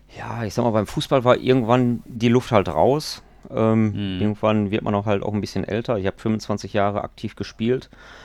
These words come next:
Speaker 1: ähm, hab ein bisschen noch, ähm, Seniorentrainer gemacht und dann war halt irgendwann gut. Und, ähm, wie gesagt, dann der Übergang, ja,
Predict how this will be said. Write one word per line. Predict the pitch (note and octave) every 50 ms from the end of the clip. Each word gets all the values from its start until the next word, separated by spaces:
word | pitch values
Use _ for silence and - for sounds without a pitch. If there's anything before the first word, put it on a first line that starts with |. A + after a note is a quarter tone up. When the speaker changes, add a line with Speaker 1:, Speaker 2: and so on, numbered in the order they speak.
| - - - - - -
Speaker 1:
ähm, | A2+ A2 A2+ A2 A2+ A2 G2+ F#2+
hab | G2+ G#2+ - - -
ein | - G#2+ G#2+
bisschen | A#2+ - - A#2+ A2+
noch, | A2 G#2+ - - -
ähm, | A#2+ A#2 A2 A2+ G#2+
Seniorentrainer | G#2+ A2 G#2 A2+ B2 C3+ C#3 B2+ - C3 C3 C3+ C3 C3
gemacht | B2+ B2 B2 C3 C3+ - - - - - - - -
und | A2+ G#2+ G2
dann | G#2 G2 G#2+
war | G#2 G#2 F#2
halt | G#2 G2+ G2+ G2+ - - - - - - - - - -
irgendwann | G2+ G2+ F#2+ - G2 F2+ D#2+
gut. | - F#2 F#2+ F#2+ - - - _ - - - - - - - - - - - - - -
Und, | - - A2+ G2+ F#2 F#2 - - -
ähm, | G2 F#2+ F#2+ G2 F#2+ F#2+ F2+ F2+ - - _ _ -
wie | - F2
gesagt, | F#2 F#2 F2+ F#2 G2 -
dann | F#2 F#2 F2+ F#2 - - - - - - - _ _ _ - _ -
der | A#2+ - A2+ - -
Übergang, | A#2 C3 C#3 B2 A#2 B2+ B2+ B2 B2+ A#2 F#2+ F2
ja, | D#2+ D#2+ G2+ G#2+ G2+ F2